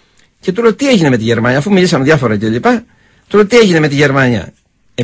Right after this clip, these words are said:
ήξερε ότι έχω γράψει ένα, δύο, τρία βιβλία που προανάγγελαν, να το πούμε έτσι, τις ριζικές αλλαγές, ε, ένα, διάφορα.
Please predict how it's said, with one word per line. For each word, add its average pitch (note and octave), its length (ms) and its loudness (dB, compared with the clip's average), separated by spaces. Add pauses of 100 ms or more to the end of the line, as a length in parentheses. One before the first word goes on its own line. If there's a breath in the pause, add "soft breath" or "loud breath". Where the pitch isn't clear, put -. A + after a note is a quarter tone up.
(120)
ήξερε D#3+ 340 0
ότι C3+ 100 -4
έχω C#3 100 0
γράψει C#3+ 220 0
ένα, C3 100 2
δύο, C3 120 0
τρία C3 240 2
βιβλία A2 400 -2
που A2+ 100 -4
προανάγγελαν, A2+ 640 2
να G#2+ 100 -4
το G#2+ 120 -6
πούμε A2 180 -2
έτσι, A2+ 160 -4
τις G#2+ 200 -4
ριζικές A2+ 540 0
αλλαγές, G#2+ 520 0
ε, - 160 -4 (580 loud breath)
ένα, B2+ 360 2
διάφορα. A2 840 0